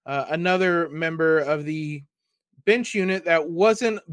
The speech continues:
big in terms of quantity, but was big in terms of quality,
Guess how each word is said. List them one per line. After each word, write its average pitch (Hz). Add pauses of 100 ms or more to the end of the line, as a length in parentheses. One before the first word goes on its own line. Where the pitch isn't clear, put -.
big 220
in 175
terms 180
of 156
quantity, 175 (440)
but 147
was 151
big 170
in 165
terms 160
of 143
quality, 139